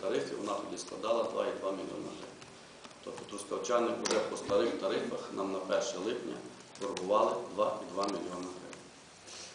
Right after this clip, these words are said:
Було прийнято відповідне, е, рішення суду, але... Наші сусіди упродовж двох місяців, здійснюючи проплату,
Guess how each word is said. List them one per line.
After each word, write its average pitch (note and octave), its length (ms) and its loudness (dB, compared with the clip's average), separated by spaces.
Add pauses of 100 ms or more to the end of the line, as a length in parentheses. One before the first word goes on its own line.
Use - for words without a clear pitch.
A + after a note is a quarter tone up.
(1700)
Було C3 300 8
прийнято C3 440 8
відповідне, A2+ 920 4 (340)
е, F#2+ 580 4
рішення G#2 460 2 (140)
суду, A2+ 380 0 (2500)
але... A2 480 6 (260)
Наші A2+ 400 2 (320)
сусіди G#2+ 520 -2 (140)
упродовж A2 500 2 (100)
двох G#2 200 0
місяців, G#2+ 540 -2 (1900)
здійснюючи C3 800 4
проплату, A#2+ 840 6